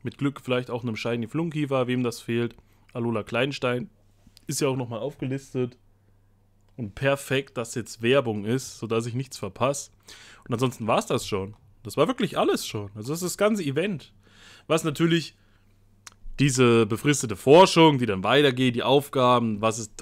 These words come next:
was es dann wieder an Erfahrungspunkten gibt, an Sternenstaub, an Items, an Begegnungen. Das ist ja eine feine Sache,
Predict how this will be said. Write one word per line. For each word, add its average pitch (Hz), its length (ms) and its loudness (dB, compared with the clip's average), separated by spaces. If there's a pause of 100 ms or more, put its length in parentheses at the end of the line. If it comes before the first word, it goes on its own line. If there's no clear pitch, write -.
(160)
was 113 220 -2
es - 80 -4
dann 107 140 -2
wieder 110 180 0
an 104 120 -4
Erfahrungspunkten 123 920 0
gibt, 117 340 2
an 95 140 -4
Sternenstaub, 113 800 0
an 95 200 -6
Items, 131 800 2
an 104 160 -6
Begegnungen. 131 1040 2 (540)
Das 165 220 2
ist 190 100 -2
ja 185 60 6
eine 160 120 0
feine 147 380 2
Sache, 156 640 2